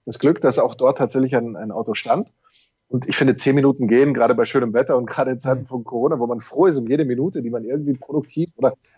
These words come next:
Speaker 1: ein bisschen Bewegung oder irgendwas rumkriegt, weil, ja,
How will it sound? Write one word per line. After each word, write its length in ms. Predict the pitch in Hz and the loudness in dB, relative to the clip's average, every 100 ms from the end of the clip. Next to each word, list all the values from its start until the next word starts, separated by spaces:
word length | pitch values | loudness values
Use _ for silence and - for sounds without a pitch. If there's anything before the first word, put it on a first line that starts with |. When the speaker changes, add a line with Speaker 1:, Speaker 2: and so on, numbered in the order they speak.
| - | -20
Speaker 1:
ein 100 | 120 | -4
bisschen 300 | 139 - 139 | -4 2 2
Bewegung 340 | 117 147 165 | 4 4 4
oder 160 | 131 120 | 4 4
irgendwas 380 | 131 143 123 - | 2 0 -2 0
rumkriegt, 500 | 175 - 139 147 - | -2 -2 -4 -4 0
weil, 320 | 117 117 113 _ _ _ _ - - | 2 2 0 _ _ _ _ -20 -12
ja, 340 | 120 139 - | -2 0 0